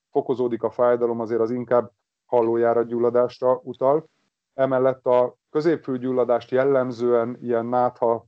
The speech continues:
taknyosság, ö, előzi meg, mivel az a fülkürtön keresztül, ö, zajló folyamat, ami az orrból indul ki a középfülgyulladás, és emellett hamarabb jelentkezhetnek az általános tünetek, tehát hogy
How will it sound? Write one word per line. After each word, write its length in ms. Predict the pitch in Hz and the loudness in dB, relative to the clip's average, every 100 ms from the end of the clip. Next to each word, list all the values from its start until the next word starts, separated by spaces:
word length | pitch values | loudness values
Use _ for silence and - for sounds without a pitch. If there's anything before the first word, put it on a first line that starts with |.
| - | -2
taknyosság, 760 | 123 - 117 110 - 117 113 - _ _ | -2 -2 -10 -10 -6 -4 -4 -8 _ _
ö, 380 | - 120 117 113 113 | -4 0 2 2 0
előzi 380 | 123 120 117 120 | 0 0 0 -2
meg, 240 | 123 127 | -2 -2
mivel 240 | 123 110 113 | -2 0 0
az 120 | 113 | 0
a 180 | 117 107 | -2 -4
fülkürtön 460 | - 120 120 - 117 | -8 -4 -4 -2 -4
keresztül, 540 | 123 113 - - 120 117 _ _ - | 0 -2 -2 0 -2 -2 _ _ -8
ö, 220 | 110 110 | -4 -4
zajló 340 | 113 117 113 113 | 0 2 2 0
folyamat, 460 | 123 117 117 113 | 0 0 -2 -2
ami 260 | 113 113 117 | -2 -2 -4
az 340 | 113 - 110 | -6 -8 -2
orrból 320 | 120 113 117 | 0 2 2
indul 340 | 117 117 113 117 | 0 0 0 0
ki 140 | 123 | 0
a 100 | 110 | 0
középfülgyulladás, 960 | 113 117 120 127 123 127 131 151 160 - _ _ _ - | 0 -2 -2 -4 0 2 4 4 2 -4 _ _ _ 0
és 400 | 120 123 - - _ - | 2 2 0 -16 _ -2
emellett 520 | 135 139 127 131 131 | 0 2 2 2 2
hamarabb 380 | 151 135 120 120 | 0 2 2 2
jelentkezhetnek 840 | 120 117 - 120 - 120 123 117 | 0 -2 -4 -6 -4 -6 -4 -4
az 120 | 117 | -2
általános 540 | 123 127 127 117 117 - | 0 0 -2 -4 -6 -8
tünetek, 480 | 123 120 120 123 | -6 -6 -2 -2
tehát 220 | - 117 113 | 0 -2 0
hogy 200 | 120 | -4